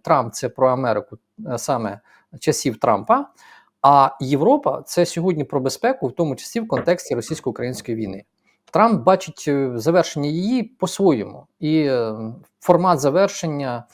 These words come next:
умови завершення, вони суттєво відрізняються від того, що хотіла б бачити, наприклад, Європа. І в того, що ми хотіли б бачити то-, також. І враховуючи те, що у Трампа дуже важелів багато тиску на Європу і на Україну, то він і формує цю позицію. І, ну,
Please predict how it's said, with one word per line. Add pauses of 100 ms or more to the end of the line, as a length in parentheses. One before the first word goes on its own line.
(200)
умови
завершення,
вони
суттєво
відрізняються
від
того,
що
хотіла
б
бачити,
наприклад,
Європа. (480)
І
в
того,
що
ми
хотіли
б
бачити
то-,
також. (640)
І
враховуючи
те,
що
у
Трампа
дуже
важелів
багато
тиску
на
Європу
і
на
Україну,
то
він
і
формує
цю
позицію.
І, (280)
ну,